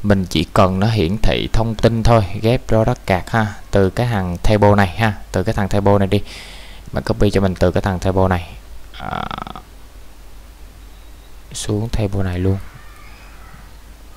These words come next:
Ừm, deep card pay đi, các bạn copy cho mình từ cái thằng deep card pay ha. Rồi, các bạn qua bên payment này, các bạn, ừm, bắt ra bên box left ha, box left. Rồi,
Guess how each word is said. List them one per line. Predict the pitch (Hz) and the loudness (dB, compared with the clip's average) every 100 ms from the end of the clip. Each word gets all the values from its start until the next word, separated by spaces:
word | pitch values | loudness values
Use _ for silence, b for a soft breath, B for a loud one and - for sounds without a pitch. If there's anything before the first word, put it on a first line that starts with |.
| - - - - - | -20 -20 -20 -20 -14
Ừm, | 78 76 67 55 52 53 50 - - - | -12 -10 -10 -10 -10 -12 -12 -16 -14 -10
deep | 127 - - - | -10 -10 -8 -4
card | 90 - | -4 0
pay | - 117 | 2 2
đi, | 113 110 - | 2 -2 -2
các | 107 | -2
bạn | 60 | -2
copy | - - 104 95 | -4 -4 -2 0
cho | 98 | 0
mình | 98 90 | -2 0
từ | 92 87 | 0 0
cái | - | -2
thằng | 95 87 | -2 -2
deep | 98 117 - | -2 -2 -6
card | 85 - - | -8 -4 0
pay | - 104 | 2 2
ha. | 98 104 - - - B B B B - | 2 -2 -4 -18 -20 B B B B -2
Rồi, | 92 82 - - B B B B | 0 0 -4 -14 B B B B
các | - | -6
bạn | 55 90 | -4 0
qua | 95 | 2
bên | 95 95 | 2 2
payment | 101 95 90 85 | 2 2 -2 -4
này, | 85 | -8
các | - 98 | -6 -6
bạn, | - 76 76 80 90 85 - - - - - - - - - | -6 -6 -8 -10 -12 -14 -18 -20 -20 -20 -20 -20 -20 -16 -6
ừm, | 123 104 - - | -4 -4 -4 -4
bắt | 113 | 0
ra | 110 101 | 2 2
bên | 101 101 - | 2 0 0
box | - | 2
left | 131 143 | 2 4
ha, | 131 - | 2 0
box | 71 | -2
left. | - 120 - - - - - - B B B B - | 0 0 0 -14 -20 -20 -20 -20 B B B B -4
Rồi, | 95 90 | 2 2